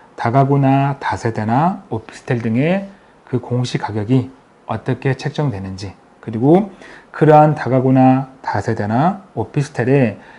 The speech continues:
임대보증금, 전세 금액이 얼마큼 차지하고 있는지,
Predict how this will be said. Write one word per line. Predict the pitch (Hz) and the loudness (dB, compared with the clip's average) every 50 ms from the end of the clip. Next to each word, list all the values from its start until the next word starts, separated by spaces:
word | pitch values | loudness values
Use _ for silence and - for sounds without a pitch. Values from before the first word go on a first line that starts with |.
| - - _ - | -20 -12 _ 0
임대보증금, | 143 147 151 147 156 156 - - 120 113 120 117 110 110 117 110 110 - - _ _ | 2 2 4 4 4 4 4 2 0 0 0 0 0 0 -2 -4 -6 -8 -18 _ _
전세 | - - 127 127 117 139 156 139 | -6 -2 0 0 2 4 4 4
금액이 | 135 131 123 120 120 151 170 180 190 190 - - - - - | 4 2 2 2 4 4 4 4 4 0 -6 -20 -18 -10 -4
얼마큼 | - 123 135 151 165 170 170 - - - 170 165 | -2 0 2 4 4 2 0 0 0 0 0 0
차지하고 | - - - 165 - 196 180 175 185 165 | 0 -2 -4 0 2 2 4 6 6 4
있는지, | 135 113 107 107 - 120 113 107 | 4 2 0 -2 -2 -2 -4 -4